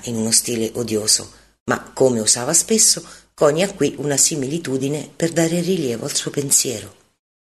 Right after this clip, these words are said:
Le parole di Gesù non sono un rifiuto totale, ma soltanto un accenno al fatto che egli deve recare la benedizione della salvezza in primo luogo a Israele.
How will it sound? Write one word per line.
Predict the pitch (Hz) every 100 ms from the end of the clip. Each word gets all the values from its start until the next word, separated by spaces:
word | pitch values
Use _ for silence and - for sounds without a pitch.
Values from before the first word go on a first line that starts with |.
| _ _ _ -
Le | 156
parole | 160 185 185 127
di | 117
Gesù | 98 113 - 113 - - -
non | 175 196
sono | - 254 175 117 104 -
un | 131
rifiuto | 123 - 123 113
totale, | 110 107 107 104 110 - - _ _ 131
ma | 127
soltanto | - 131 - 123 117 107 107
un | 110 107
accenno | - - 135 139 123 113
al | 131
fatto | 127 170 165 147
che | 147
egli | 165 170 156
deve | 170 196 170
recare | 165 185 190 175
la | 165 160
benedizione | 156 156 156 160 - 165 120 107 - - -
della | 151 120
salvezza | 110 113 110 139 139 - 110 - -
in | 220 226
primo | 226 214
luogo | 214 208 190
a | 196
Israele. | 190 180 180 - - -